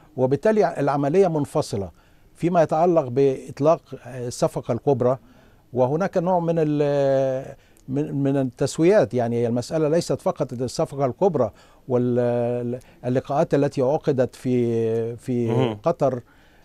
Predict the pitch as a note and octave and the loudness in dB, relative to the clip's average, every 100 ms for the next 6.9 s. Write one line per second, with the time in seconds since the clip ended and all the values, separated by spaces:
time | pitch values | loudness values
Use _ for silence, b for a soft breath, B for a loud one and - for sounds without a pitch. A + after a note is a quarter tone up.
0 | - B2 A#2+ B2 B2+ B2 B2 - C#3+ C3+ | -10 -6 -4 -2 -2 -2 -4 0 2 4
1 | A#2+ A2 - C3+ B2+ A2+ A2 G2+ G#2 A#2 | 2 -2 -2 0 2 0 -2 -4 -8 -8
2 | A#2 B2 A#2 A2 A2 A2 G#2 A#2+ B2+ B2 | -4 -4 -4 -6 -6 -6 -4 -2 2 4
3 | B2 A#2 A#2 B2 C#3 - G#2+ G2+ D3+ - | 4 2 2 0 0 -4 -6 -4 -6 -12
4 | - C3+ B2+ B2+ B2+ A#2+ F#3+ G3+ F#3 F#3 | -10 -4 -2 -2 -4 -2 2 4 4 2
5 | E3 E3 C#3+ C3+ C#3+ D3+ D3+ D3 D3+ D#3 | 2 0 0 0 0 0 2 0 -2 0
6 | E3+ F#3 F3 E3+ F3 A3 A3 E3 B2 | 0 0 0 0 0 2 2 4 2